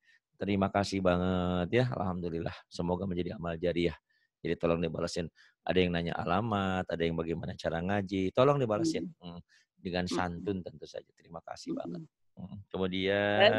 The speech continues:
Speaker 2: juga ketemu Pak Ari di, di YouTube. Masa eta.
Speaker 1: Iya.
Speaker 2: Heeh.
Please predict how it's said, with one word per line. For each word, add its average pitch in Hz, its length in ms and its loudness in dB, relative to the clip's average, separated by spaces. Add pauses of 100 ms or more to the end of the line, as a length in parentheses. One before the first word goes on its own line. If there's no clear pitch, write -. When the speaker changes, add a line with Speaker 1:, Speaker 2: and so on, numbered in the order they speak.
Speaker 2:
juga 262 240 4
ketemu 262 360 4
Pak 294 160 8
Ari 240 180 8
di, 240 140 2 (200)
di 220 160 6
YouTube. 202 580 6 (640)
Masa 131 320 6
eta. 90 380 4 (100)
Speaker 1:
Iya. 85 220 4 (340)
Speaker 2:
Heeh. 190 80 0